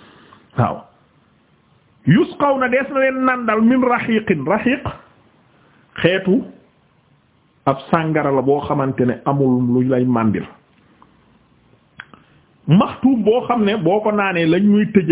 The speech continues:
la muy jeexe, mooy xitaamuhu lañ koy tëje miskun sang, sa-, mooy misk. Am ne mooy sang, kii,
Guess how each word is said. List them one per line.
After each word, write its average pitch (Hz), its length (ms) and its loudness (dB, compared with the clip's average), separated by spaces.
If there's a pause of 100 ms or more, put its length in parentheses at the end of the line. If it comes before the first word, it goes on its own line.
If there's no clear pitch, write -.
la 170 80 2
muy 202 240 2
jeexe, 170 380 0 (1600)
mooy 139 220 0
xitaamuhu 156 680 0
lañ 147 160 0
koy 156 120 2
tëje 139 200 2
miskun 135 440 0
sang, 147 280 -4 (180)
sa-, - 160 -6 (180)
mooy 151 240 2
misk. 202 260 2 (920)
Am 143 140 0
ne 147 60 2
mooy 160 380 -2 (160)
sang, 156 240 -2 (180)
kii, 202 280 0